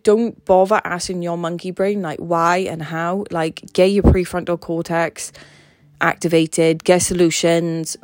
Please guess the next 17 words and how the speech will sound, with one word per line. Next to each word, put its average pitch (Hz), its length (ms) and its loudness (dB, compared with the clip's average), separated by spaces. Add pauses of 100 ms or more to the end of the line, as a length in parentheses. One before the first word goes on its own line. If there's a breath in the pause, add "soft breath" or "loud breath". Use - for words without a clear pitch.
put - 120 0
all 202 140 8
the 196 100 2
things 180 360 -2
in 175 140 0
place, 160 480 -2 (240 soft breath)
update 196 300 4
your 190 100 -4
calendar, 165 520 -2
do 190 160 4
the 185 100 0
timetables. 160 760 -2
Then 196 300 4
you 185 140 0
know, 151 460 0
you 185 200 2
know 196 600 4